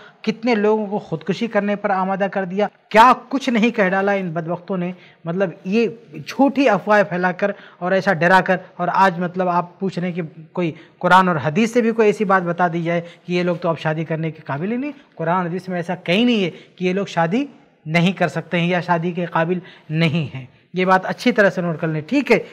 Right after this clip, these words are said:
ये अमल गलत है, लेकिन इस गलत अमल की बुनियाद पर यह कह देना कि भाई ये लोग, अ, शादी के लायक नहीं, शादी के बाद ये हुकूक नहीं अदा कर सकते, ये किसी लायक नहीं रहेंगे, ये बिल्कुल बेकार किस्म की बातें हैं, इसकी कोई सच्चाई नहीं है और कोई ऐसी मेडिकल रिसर्च नहीं है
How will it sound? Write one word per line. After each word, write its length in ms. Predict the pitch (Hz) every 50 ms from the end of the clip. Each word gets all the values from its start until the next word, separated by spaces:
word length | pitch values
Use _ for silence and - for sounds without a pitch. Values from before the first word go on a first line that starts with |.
| - _ _ _ _ _
ये 300 | - - 170 165 180 233 226
अमल 300 | 190 190 208 220 208 190
गलत 340 | 156 170 170 165 - - -
है, 140 | 127 - - _ - - - - -
लेकिन 280 | 175 196 - - 302
इस 180 | 302 311 262 -
गलत 340 | 214 - 220 277 311 302 302
अमल 220 | 269 254 262 262 247
की 160 | - 247 240
बुनियाद 360 | 202 202 196 196 190 185 185 185
पर 100 | 190 160
यह 140 | 165 208 247
कह 160 | 233 262 247
देना 300 | 214 254 262 254 262 269 254 - - _ _ -
कि 100 | 208 190
भाई 180 | 156 170 196 214
ये 160 | 196 214 220
लोग, 220 | 220 220 220 196
अ, 560 | 202 - - - _ _ - 202 190 185 180 175
शादी 320 | - - 170 170 196 214
के 120 | 202 226
लायक 240 | 214 208 214 208 208
नहीं, 140 | 214 214 208
शादी 300 | 208 190 175 175 190 214
के 100 | - 214
बाद 180 | 202 202 202 214
ये 60 | 202
हुकूक 340 | 151 143 147 - 202 202 -
नहीं 100 | 220 208
अदा 140 | 208 196 214
कर 140 | 202 - 202
सकते, 280 | 156 202 196 - - 214
ये 60 | 202
किसी 260 | 208 202 - - 196
लायक 260 | 147 156 180 202 202
नहीं 120 | 214 208 202
रहेंगे, 220 | 202 196 208 220 - - - _ -
ये 80 | 202 185 147 - _ _
बिल्कुल 280 | 233 262 285 - 285 226
बेकार 340 | 160 170 156 147 160 143 131
किस्म 240 | - - - - 147
की 60 | 135
बातें 220 | 127 113 - - 127
हैं, 60 | 120 _ _ _ _ _ _ _ -
इसकी 240 | - 220 - - 262
कोई 440 | - - - 277 294 311 320 302 -
सच्चाई 580 | - - 240 226 - - - 233 208 196 180
नहीं 180 | 170 156 135 120
है 140 | 123 123 - _ _ _ _ _ _ - _
और 160 | - 233 262 254 254 -
कोई 200 | 277 302 320 311
ऐसी 320 | 294 277 233 - 285 285 247
मेडिकल 520 | 208 208 220 220 240 226 - 277 262 208 175
रिसर्च 420 | 185 180 - 247 269 240 254 -
नहीं 240 | 208 202 202 220 220
है 160 | 196 165 143